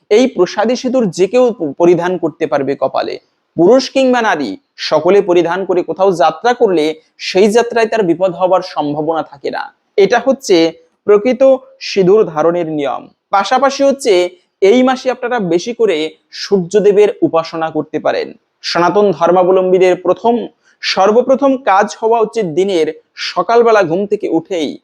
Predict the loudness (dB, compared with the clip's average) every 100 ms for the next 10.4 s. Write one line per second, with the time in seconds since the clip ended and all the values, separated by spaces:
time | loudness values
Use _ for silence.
0 | _ -12 -2 -2 0 0 0 0 2 2
1 | 2 2 4 4 2 0 -2 -4 -6 -2
2 | -2 -2 -2 -2 -2 0 -2 -2 -4 -2
3 | 0 0 0 -2 -2 -4 _ _ _ _
4 | 0 2 0 0 0 0 0 -2 0 0
5 | 0 -2 0 2 2 0 -14 _ _ _
6 | -6 0 2 2 0 -2 0 0 0 0
7 | 2 0 0 2 2 2 -4 -2 0 -2
8 | _ _ _ -6 -2 -2 0 0 0 -2
9 | 2 2 0 -6 _ 0 0 2 2 0
10 | 2 -2 0